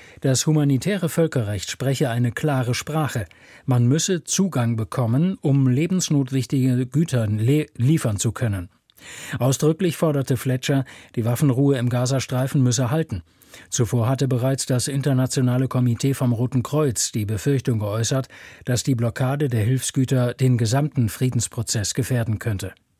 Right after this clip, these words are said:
Israel begründet die Blockade mit der Weigerung der militant-islamistischen Hamas, eine Verlängerung der ersten Phase der Feuerpause bis Mitte April zu akzeptieren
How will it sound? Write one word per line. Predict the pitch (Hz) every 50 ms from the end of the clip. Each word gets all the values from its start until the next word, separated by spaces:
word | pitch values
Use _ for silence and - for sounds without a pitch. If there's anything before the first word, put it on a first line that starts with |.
| _ _ _ _ _ _ - - - - - - - - - - -
Israel | 151 143 131 - 143 131 131 147 170 175
begründet | 170 147 147 151 165 170 160 143 -
die | 156 135
Blockade | 143 151 139 - - 143 143 156 160 156
mit | 139 143 131
der | 139 127 117
Weigerung | 120 120 127 139 135 143 147 160 165 147
der | 139 127
militant-islamistischen | 127 123 117 113 104 - 131 139 143 131 127 - 131 123 110 127 135 - - 147 123 - 135 120 104
Hamas, | 110 110 107 120 143 - - - - - - - - -
eine | - 135 135 135 127
Verlängerung | - 143 131 139 160 170 165 139 117 127 131 127
der | 120 120 117 117 113 120
ersten | 135 160 160 - - 127
Phase | - - 123 117 127 127 131 117
der | 110 107 104
Feuerpause | - 135 127 123 120 110 - - 117 113 120 120 131 143 123
bis | 120 104 -
Mitte | 131 127 - 123 104
April | 98 104 - - 135 135 147 156
zu | - - 123
akzeptieren | 107 110 - - - 110 - - - 147 151 135 143 165